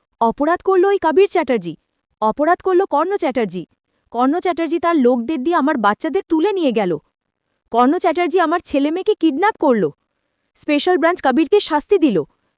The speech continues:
কবিরকে কোর্টে নিয়ে গেল, আর তারপরেই কবিরের জেল হলো।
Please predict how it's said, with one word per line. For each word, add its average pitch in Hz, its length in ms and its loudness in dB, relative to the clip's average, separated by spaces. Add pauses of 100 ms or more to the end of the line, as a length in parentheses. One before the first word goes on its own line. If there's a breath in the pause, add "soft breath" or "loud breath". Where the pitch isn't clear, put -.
কবিরকে 330 360 4
কোর্টে 330 340 -2
নিয়ে 330 180 0
গেল, 180 180 0 (460)
আর 226 120 -2
তারপরেই 254 480 0
কবিরের 262 360 0
জেল 208 260 0
হলো। 175 220 -2